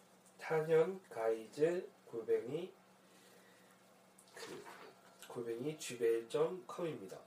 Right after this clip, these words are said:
어, T A N H Y E O N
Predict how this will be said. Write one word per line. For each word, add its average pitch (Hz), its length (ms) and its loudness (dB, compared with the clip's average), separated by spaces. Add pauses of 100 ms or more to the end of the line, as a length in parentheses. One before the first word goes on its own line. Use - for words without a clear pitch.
(120)
어, 95 400 -6
T 180 440 -4
A 117 400 4
N 131 280 2 (420)
H 117 460 -2
Y 120 540 4 (340)
E 117 340 -4
O 117 320 2 (180)
N 151 400 0